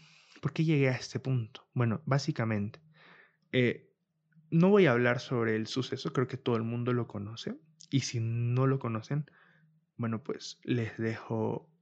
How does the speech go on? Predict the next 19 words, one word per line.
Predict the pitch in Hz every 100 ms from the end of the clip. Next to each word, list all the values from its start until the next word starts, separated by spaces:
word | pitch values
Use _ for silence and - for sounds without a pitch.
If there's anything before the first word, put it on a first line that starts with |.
| _
les | - 123 120
dejo | 117 120
el | 110
dato. | 104 110 151
Recientemente | 147 113 - 113 117 113 110 107 123
sucedió, | - 127 - 110 104 107 151
aconteció, | - 127 117 110 127 - - - _ - - - - - _ _ _
que, | 156 156 156 - _ _ _ _ _ _ - -
eh, | 131 123 120 120 117 117 117 117 117 - _ -
en | 139 139
una | 147 147 147 143
reunión, | 135 123 123 120 113
en, | 131
en | 131
una | 135 131
clase, | 123 139 139 135 131 127 -
alguien | 120 120
se | 120 123
refirió | 120 - 113 117 117 117